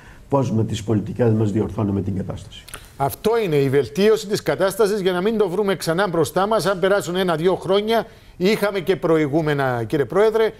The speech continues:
Speaker 2: δεν διακρινόμαστε ως κράτος για την προνοητικότητά μας και τον καλό μας σχεδιασμό και τον συντονισμό μας.
Speaker 1: Θεωρώ πως το κράτος καταβάλει κάθε δυνατή προσπάθεια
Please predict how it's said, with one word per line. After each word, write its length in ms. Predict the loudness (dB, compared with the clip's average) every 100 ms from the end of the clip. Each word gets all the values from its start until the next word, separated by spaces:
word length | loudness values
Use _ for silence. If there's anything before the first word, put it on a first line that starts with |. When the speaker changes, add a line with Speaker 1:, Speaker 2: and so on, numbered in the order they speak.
| -16 -8
Speaker 2:
δεν 280 | -2 0 0
διακρινόμαστε 920 | 0 0 0 -2 0 0 0 -2 0 0
ως 180 | 0
κράτος 460 | 0 0 0 0 0
για 120 | 0
την 120 | -2
προνοητικότητά 880 | -2 0 0 -2 -2 -2 -2 -2 -2
μας 320 | 0 -4 -6 -14 -20 -14 -2
και 100 | 0
τον 180 | 2
καλό 260 | 0 0 0
μας 180 | 0 -2
σχεδιασμό 580 | 0 0 2 0 0 0
και 100 | 0
τον 120 | -2
συντονισμό 600 | 0 0 0 0 0 0
μας. 360 | -2 -6 -12 -20 -20 -20 -20 -20 -20 -20 -20 -20 -20 -20 -20 -20 -20 -20 -20 -20 -20 -20 -20 -20 -20 -20 -20 -20 -20 -20 -20 -20 -20 -20 -20 -20 -20 -20
Speaker 1:
Θεωρώ 520 | -14 0 2 4 2 0
πως 400 | -2 -4 -6 -16 -20 -20 -20 -20 -20 -20 -20 -8
το 100 | -6
κράτος 600 | -2 0 0 0 -4 -8
καταβάλει 580 | -6 -4 -2 0 0 0
κάθε 360 | -2 -2 -2 -4
δυνατή 400 | -4 -4 -4 -8
προσπάθεια 840 | -8 -10 -4 -4 -2 -2 -2